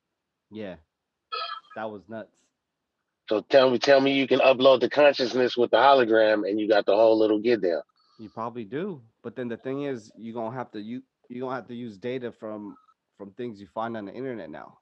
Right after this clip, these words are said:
Speaker 1: You, it's not like sitting down and taking some, downloading someone's mind. Some, you know what I mean? You gonna have to, it's
Speaker 2: But
Speaker 1: not
Speaker 2: that's
Speaker 1: gonna
Speaker 2: what
Speaker 1: be
Speaker 2: I'm
Speaker 1: that, it's
Speaker 2: saying.
Speaker 1: not ever
Speaker 2: You,
Speaker 1: gonna
Speaker 2: you
Speaker 1: be
Speaker 2: can put
Speaker 1: perfect.
Speaker 2: that, you can put somebody's mind inside the clone,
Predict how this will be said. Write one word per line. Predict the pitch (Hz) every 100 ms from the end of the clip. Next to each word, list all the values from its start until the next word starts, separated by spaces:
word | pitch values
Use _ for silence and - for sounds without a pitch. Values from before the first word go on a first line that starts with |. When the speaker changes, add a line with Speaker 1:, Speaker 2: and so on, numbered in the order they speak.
| _
Speaker 1:
You, | 110 -
it's | 113 127
not | 120 98
like | 104 98
sitting | _ 113 113
down | 113 113 107
and | 95 _ _ _ _
taking | 117 113 107
some, | 107 98
downloading | 117 117 113 107
someone's | 120 104 92 85
mind. | 95 101 95 92 101 _
Some, | _ 98 95 - _
you | 95
know | 113
what |
I | 113
mean? | 113
You | 113
gonna | 107 107
have | 95
to, | 95 85 _ _ _ _ _
it's | -
Speaker 2:
But |
Speaker 1:
not | 131
Speaker 2:
that's | 165 -
Speaker 1:
gonna | 160
Speaker 2:
what | 151
Speaker 1:
be | 196
Speaker 2:
I'm |
Speaker 1:
that, | 190
it's | 104
Speaker 2:
saying. | 82
Speaker 1:
not | 131
ever | 123
Speaker 2:
You, | 156 120
Speaker 1:
gonna | 120
Speaker 2:
you | 147
Speaker 1:
be |
Speaker 2:
can | 160 135
put | 185 170
Speaker 1:
perfect. |
Speaker 2:
that, | 180 175 - _ _ _ _ _
you | 143
can | 151
put | - 156
somebody's | 165 160 147 120
mind | 143 180 170
inside | 139 156 139
the | 131
clone, | 185 196 123